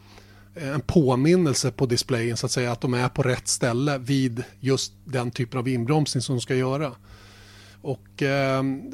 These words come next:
det, det är också så här så att det är inget som alla använder sig av. Och det, det var också tydligt när jag tittade på de här ombordbilderna att det är ingen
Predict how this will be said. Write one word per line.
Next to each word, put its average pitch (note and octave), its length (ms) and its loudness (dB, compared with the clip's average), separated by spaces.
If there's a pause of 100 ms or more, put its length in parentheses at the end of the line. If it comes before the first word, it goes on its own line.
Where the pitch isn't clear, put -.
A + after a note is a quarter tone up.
(140)
det, D3 300 4
det D3 180 0
är E3+ 160 8
också - 320 2
så D#3+ 120 4
här C3 160 2
så C#3 100 2
att A#2 100 -4 (120)
det C#3+ 180 -2
är D#3 80 4
inget C#3+ 340 2
som C3+ 180 0
alla B2+ 380 2
använder C3+ 440 0
sig B2 220 -2
av. B2+ 200 -2
Och C3+ 60 -2
det, D#3+ 240 2
det D3+ 160 2
var D#3+ 120 6
också - 220 0
tydligt B2+ 420 2
när C3 80 0
jag A#2+ 100 -2
tittade E3 400 2
på - 120 0
de B2+ 120 2
här A#2 60 -2
ombordbilderna B2+ 580 0
att A#2+ 100 -8
det C#3+ 60 2
är D#3+ 120 6
ingen C3 360 4